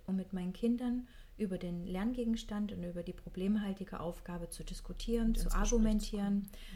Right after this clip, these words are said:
Speaker 2: kommen. Mhm.
Speaker 1: ü-, äh, unsere Problemlösekompetenzen zu festigen,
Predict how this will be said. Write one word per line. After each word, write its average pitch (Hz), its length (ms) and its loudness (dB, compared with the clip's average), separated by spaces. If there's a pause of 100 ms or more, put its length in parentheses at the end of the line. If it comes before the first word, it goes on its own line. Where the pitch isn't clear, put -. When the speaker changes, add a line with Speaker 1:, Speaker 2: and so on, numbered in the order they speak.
(180)
Speaker 2:
kommen. 196 180 0
Mhm. 185 60 -4 (120)
Speaker 1:
ü-, 180 40 -6
äh, - 80 -10
unsere 185 320 -4
Problemlösekompetenzen 220 1900 0
zu 196 100 -8
festigen, 185 800 -4